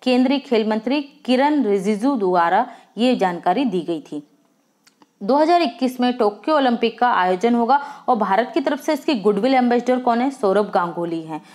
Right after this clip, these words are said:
फीफा under ट्वेंटी मेंस वर्ल्ड कप का आयोजन दो हज़ार इक्कीस में कहाँ होगा?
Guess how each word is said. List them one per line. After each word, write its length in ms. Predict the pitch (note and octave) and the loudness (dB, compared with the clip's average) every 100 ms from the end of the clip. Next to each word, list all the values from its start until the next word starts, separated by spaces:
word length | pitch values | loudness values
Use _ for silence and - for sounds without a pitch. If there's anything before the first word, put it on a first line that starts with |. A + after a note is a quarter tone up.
| - - | -20 -6
फीफा 420 | D4 D4 C#4 F4 | 0 0 2 0
under 140 | E4+ D#4+ | 2 0
ट्वेंटी 680 | E4+ E4 A#3 G#3 G#3+ B3 B3 | 0 0 0 0 -2 -2 -2
मेंस 460 | G3 B3 E4+ F4 | -2 0 -2 -2
वर्ल्ड 280 | A#3+ G#3 G#3+ | 0 0 2
कप 320 | A3+ C#4 C#4+ - | 0 0 -2 0
का 60 | A3+ | 0
आयोजन 360 | G3 G3 B3+ | 2 2 0
दो 160 | A3 D4 | 2 2
हज़ार 300 | D4+ D4 D4 | 2 2 0
इक्कीस 320 | C4 B3 B3 | 0 -4 -4
में 120 | A#3 | -2
कहाँ 300 | A3 F#3+ C4 | -2 0 2
होगा? 400 | B3+ A#3+ C#4 D4 | 2 2 0 0